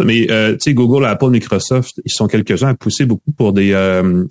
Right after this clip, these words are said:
euh, des outils qui remplaceraient éventuellement les, les, les identifiants, les mots de passe. Euh, et, et je pense qu'ils appellent ça les passkeys, donc les, les, qui est une espèce de super système d'authentification qui utilise le, le, le,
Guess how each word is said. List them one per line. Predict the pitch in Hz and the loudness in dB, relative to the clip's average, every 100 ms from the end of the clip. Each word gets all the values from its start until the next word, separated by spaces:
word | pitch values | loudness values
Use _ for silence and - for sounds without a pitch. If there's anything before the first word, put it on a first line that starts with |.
| - | -4
euh, | 90 87 87 87 87 | -4 -2 -2 -2 -2
des | 92 87 | -2 -2
outils | 92 - - 127 123 - | -4 -4 -2 0 0 -6
qui | - 107 98 | -6 -2 0
remplaceraient | 120 117 123 - 156 | 0 0 -2 -2 -2
éventuellement | 143 113 120 120 | 0 0 0 2
les, | 127 104 98 | 2 2 2
les, | 98 95 | 2 0
les | 98 | 0
identifiants, | 107 107 107 110 - 135 | 2 2 2 0 0 0
les | 127 | 2
mots | 110 | 2
de | 98 | 0
passe. | - 123 127 - - _ _ _ _ _ - | -2 -2 -2 -4 -8 _ _ _ _ _ -4
Euh, | 95 98 95 95 92 92 92 92 92 92 90 95 - | -2 0 0 0 0 0 0 0 0 0 0 -2 -2
et, | 104 113 | -2 -2
et | |
je | - | -4
pense | 131 | -2
qu'ils | 107 | 0
appellent | 110 | 0
ça | 131 | 0
les | 113 | 0
passkeys, | - 139 113 - - 131 | -2 -4 -2 -6 -2 0
donc | 110 101 - | 2 0 0
les, | 101 95 | 0 0
les, | 90 92 92 95 | 0 0 0 -2
qui | - | -2
est | |
une | 110 | -2
espèce | 95 120 | 0 -2
de | 101 | -2
super | - - 127 127 | -4 -4 -2 -2
système | - - 123 | -4 -2 0
d'authentification | 117 104 - - 104 87 123 | 0 -2 -4 -4 -2 0 -2
qui | 117 | -2
utilise | 95 104 123 107 | -2 0 2 2
le, | 95 90 | 0 0
le, | 90 85 | 0 -4
le, | 76 | -8